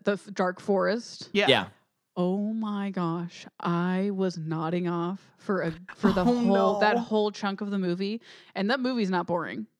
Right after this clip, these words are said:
Speaker 2: No, it
Speaker 1: It's a
Speaker 2: isn't.
Speaker 1: fun time, and that movie just goes. I don't know what it was. I, this is a
Speaker 2: <laughs>
Speaker 1: dark room. I, I think the theaters have been too warm lately, 'cause when we saw Glass Onion, I was also fighting sleep. And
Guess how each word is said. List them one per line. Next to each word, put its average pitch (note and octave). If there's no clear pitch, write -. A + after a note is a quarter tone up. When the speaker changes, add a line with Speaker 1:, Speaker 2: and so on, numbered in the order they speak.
Speaker 2:
No, A#3+
it A#3
Speaker 1:
It's A#3+
a B3
Speaker 2:
isn't. F#3
Speaker 1:
fun B3+
time, G#3
and G3+
that A#3+
movie A#3
just F#3
goes. C3
I A3+
don't B3+
know A3
what G3
it A3
was. G#3+
I, B3
this A#3+
is -
a A3
Speaker 2:
<laughs> A3
Speaker 1:
dark A#3
room. B3+
I, G#3+
I C#4+
think A4
the A#4
theaters B3+
have C4+
been A#3
too A#3
warm F#3
lately, A#3
'cause A#3
when A3+
we B3+
saw C#4
Glass G#3+
Onion, G#3
I G3
was F#3
also F3+
fighting G#3+
sleep. B3
And A#3